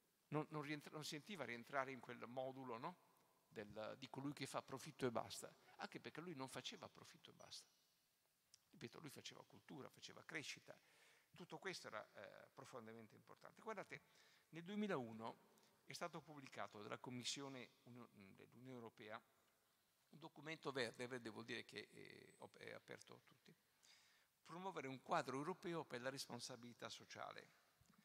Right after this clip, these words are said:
delle imprese. Cosa dice questo documento? Occorrono misure per attrarre e conservare operai qualificati,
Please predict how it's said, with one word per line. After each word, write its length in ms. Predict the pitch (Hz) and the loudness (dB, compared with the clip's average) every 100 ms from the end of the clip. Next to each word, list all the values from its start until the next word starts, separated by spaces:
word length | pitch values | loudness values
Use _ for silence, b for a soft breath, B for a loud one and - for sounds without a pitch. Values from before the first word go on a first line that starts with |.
| B B B | B B B
delle 240 | - 139 123 | 2 4 4
imprese. 560 | 107 113 98 - 104 - - | 0 -2 0 0 -2 -8 -6
Cosa 220 | 202 208 | 2 2
dice 260 | 160 117 123 | 4 0 2
questo 280 | 120 - 120 | -2 -4 -8
documento? 800 | 117 120 110 107 - - - - B B B B B - | -10 -8 -8 -8 -12 -14 -16 -20 B B B B B -6
Occorrono 580 | 160 - 220 143 127 127 | -6 0 2 4 2 0
misure 480 | 143 151 208 185 151 | 0 -2 -2 -4 -4
per 220 | 123 120 | -2 -2
attrarre 500 | 135 - 180 185 180 | -4 -4 0 0 -2
e 60 | |
conservare 800 | - 139 - 135 139 165 160 156 - | 0 2 2 2 6 6 6 2 0
operai 500 | 135 131 131 135 123 | -2 2 2 2 -2
qualificati, 840 | 123 120 - - - - - | -6 -6 -10 -8 -8 -8 -14